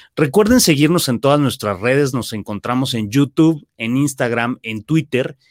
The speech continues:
y recuerden que después el programa lo subimos a un podcast en Spotify. Vamos a hacer una breve pausa, mi querido José Antonio, pero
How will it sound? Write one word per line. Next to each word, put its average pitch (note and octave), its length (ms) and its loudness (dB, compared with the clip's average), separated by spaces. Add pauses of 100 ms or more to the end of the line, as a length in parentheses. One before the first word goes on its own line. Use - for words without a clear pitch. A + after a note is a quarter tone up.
(260)
y D#3+ 280 0
recuerden F3 520 0
que D#3 120 0
después - 880 -2
el A#2+ 220 -10
programa B2+ 640 -2
lo A2+ 140 -10
subimos A#2+ 560 -8
a G#2 60 -8
un G2+ 180 -8
podcast G2+ 640 -12
en G2+ 160 -14
Spotify. F#2 720 -10 (480)
Vamos G3 180 2
a - 20 0
hacer A3 120 4
una G#3+ 200 4
breve D3 400 4 (120)
pausa, C3+ 460 0
mi B2 160 0
querido A#2+ 280 0
José A#2 280 -6
Antonio, A2+ 600 -4
pero D#3 420 2